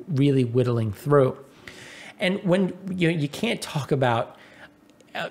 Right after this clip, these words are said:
refining and refined products without really talking about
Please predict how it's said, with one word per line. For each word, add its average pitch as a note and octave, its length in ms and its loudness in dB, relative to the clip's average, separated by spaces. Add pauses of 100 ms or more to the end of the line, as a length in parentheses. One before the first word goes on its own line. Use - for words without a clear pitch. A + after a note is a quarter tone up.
(120)
refining C#3 760 2
and A#2+ 160 -2
refined C3 420 -2
products C3+ 500 0
without D#3 380 2
really C#3+ 240 4
talking C3+ 480 -2
about A#2+ 420 -2